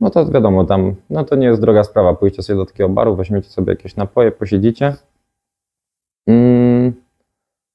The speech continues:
coś jeszcze chciałem dodać, y, w tym momencie nie wiem.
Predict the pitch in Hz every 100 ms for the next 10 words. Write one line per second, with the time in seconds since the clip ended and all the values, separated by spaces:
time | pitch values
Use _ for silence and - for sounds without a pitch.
0 | _ _ 123 120 107 101 - 95 95 101
1 | 123 143 - - _ _ _ - 101 98
2 | 107 107 104 113 113 131